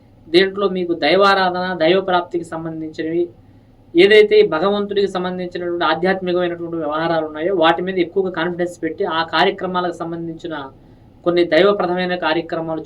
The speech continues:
చేయడం వలన ఈ కార్తీక మాసమైనటువంటి తిథుల కాలంలో మీకు తప్పకుండా మెరుగైన ఫలితాలు కూడా పొందుతారు. కాబట్టి ఏ ప్రయత్నం చేసినా, ఏదైనా పనుల మీద మీరు ముందుకు వెళ్ళినా,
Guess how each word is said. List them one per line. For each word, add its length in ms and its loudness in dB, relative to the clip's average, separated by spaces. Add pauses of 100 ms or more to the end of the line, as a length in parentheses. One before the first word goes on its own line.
చేయడం 380 -2
వలన 220 -6 (1000)
ఈ 100 2
కార్తీక 420 4
మాసమైనటువంటి 880 -2
తిథుల 320 0
కాలంలో 640 0 (260)
మీకు 200 4
తప్పకుండా 540 -2
మెరుగైన 400 2
ఫలితాలు 420 -4
కూడా 160 -6
పొందుతారు. 560 -8 (680)
కాబట్టి 360 2
ఏ 40 4
ప్రయత్నం 560 0
చేసినా, 440 -4 (100)
ఏదైనా 280 -2
పనుల 340 0
మీద 240 -2 (120)
మీరు 120 0
ముందుకు 320 -2
వెళ్ళినా, 300 -2